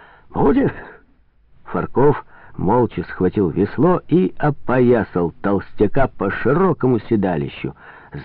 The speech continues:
Звонкий, хлёсткий, как пощёчина, удар враз покрылся дружным смехом. Армянин схватился за вспыхнувший от удара зад, плюнул в Фаркова и скомандовал:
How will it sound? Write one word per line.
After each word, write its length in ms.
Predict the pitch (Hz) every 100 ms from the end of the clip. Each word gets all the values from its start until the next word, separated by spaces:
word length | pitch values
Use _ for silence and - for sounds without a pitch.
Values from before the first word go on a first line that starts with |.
| -
Звонкий, 600 | - - 170 120 92 82
хлёсткий, 1040 | 78 - 87 107 196 180 110 - - 123 113
как 160 | 107
пощёчина, 680 | - 107 - - 117 - 95
удар 360 | 95 151 165 - - - -
враз 320 | 95 147 127 -
покрылся 540 | 107 - 123 117 113
дружным 500 | 92 98 101 95 87 -
смехом. 540 | 82 78 80 - - - - - -
Армянин 480 | 92 92 110 117 98
схватился 600 | - 104 98 120 - 104 - - - -
за 220 | 76 117
вспыхнувший 840 | - - 147 - 113 113 - 101
от 140 | 101
удара 400 | 104 113 98 85 - -
зад, 220 | 127 139 123 - - -
плюнул 480 | 110 139 139 110 95
в 60 | - -
Фаркова 440 | 98 - 156 143
и 60 | 123
скомандовал: 680 | - 110 107 104 98 87